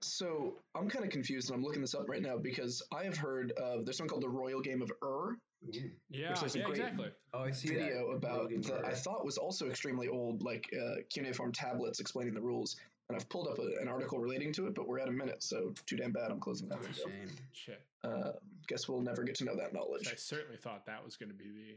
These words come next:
Speaker 3: oldest game. Uh,
Speaker 1: Yeah,
Speaker 3: I
Speaker 1: that's
Speaker 3: got,
Speaker 1: what I
Speaker 3: I got a
Speaker 1: thought.
Speaker 3: fast fact I can throw at you guys.
Speaker 1: Hit us with it.
Speaker 3: Yeah, did you know that the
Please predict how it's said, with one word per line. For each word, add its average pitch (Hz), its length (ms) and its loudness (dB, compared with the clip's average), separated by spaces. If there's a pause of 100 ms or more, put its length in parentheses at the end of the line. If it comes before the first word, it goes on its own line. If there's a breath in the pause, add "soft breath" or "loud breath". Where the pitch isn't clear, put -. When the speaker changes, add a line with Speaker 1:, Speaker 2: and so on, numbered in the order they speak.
(160)
Speaker 3:
oldest 113 380 -12
game. 117 240 -12 (880)
Uh, 139 500 -2
Speaker 1:
Yeah, 240 220 0
Speaker 3:
I - 60 -2
Speaker 1:
that's 185 180 -2
Speaker 3:
got, 196 80 0
Speaker 1:
what - 80 2
I 180 60 0
Speaker 3:
I - 20 -2
got 220 140 0
a - 20 2
Speaker 1:
thought. - 100 0
Speaker 3:
fast 117 300 -6
fact 117 320 -6
I 117 60 -6
can 110 140 -10
throw 117 240 -6
at 113 80 -10
you 113 140 -10
guys. 117 280 -4
Speaker 1:
Hit 208 800 -2
us - 180 -2
with - 160 0
it. - 140 -2
Speaker 3:
Yeah, 226 100 -2
did 156 200 -6
you 208 120 0
know 220 200 0
that 185 300 -4
the 160 160 -2